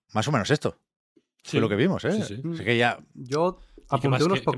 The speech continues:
Speaker 3: poquitos.
Speaker 2: quieres?
Speaker 1: No, no, no, ya digo, no es como para que te cambie la vida, pero
Speaker 3: Ujú.
Speaker 1: yo tampoco me quejo, no me quejo.
Speaker 3: Voy a bus-, voy a buscar unos que tenía ya apuntados. Tardo un segundín.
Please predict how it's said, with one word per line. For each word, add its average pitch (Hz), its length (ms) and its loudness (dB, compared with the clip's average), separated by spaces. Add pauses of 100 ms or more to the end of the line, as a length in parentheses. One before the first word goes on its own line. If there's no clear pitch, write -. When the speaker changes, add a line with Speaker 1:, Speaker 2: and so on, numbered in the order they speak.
(140)
Speaker 3:
poquitos. 113 80 -2
Speaker 2:
quieres? 147 320 -10
Speaker 1:
No, 135 120 2
no, 220 140 8
no, 214 580 0
ya 120 140 2
digo, 175 200 6
no 107 100 2
es 107 100 0
como 135 200 0
para 127 200 4
que 113 120 -6
te 104 120 -8
cambie 135 240 2
la 127 80 6
vida, 156 360 2 (640)
pero 92 460 4
Speaker 3:
Ujú. 85 260 2
Speaker 1:
yo 87 140 -4
tampoco 117 400 -2
me 87 100 -4
quejo, - 300 -4 (120)
no 98 80 -8
me 107 80 -4
quejo. - 260 -12 (600)
Speaker 3:
Voy 123 160 -2
a 135 40 2
bus-, 170 240 -8
voy 139 160 0
a 143 40 4
buscar 196 260 -2
unos 175 380 0
que 151 140 0
tenía 139 220 0
ya 139 80 6
apuntados. 127 680 0 (160)
Tardo 113 180 0
un 135 80 2
segundín. 120 580 -2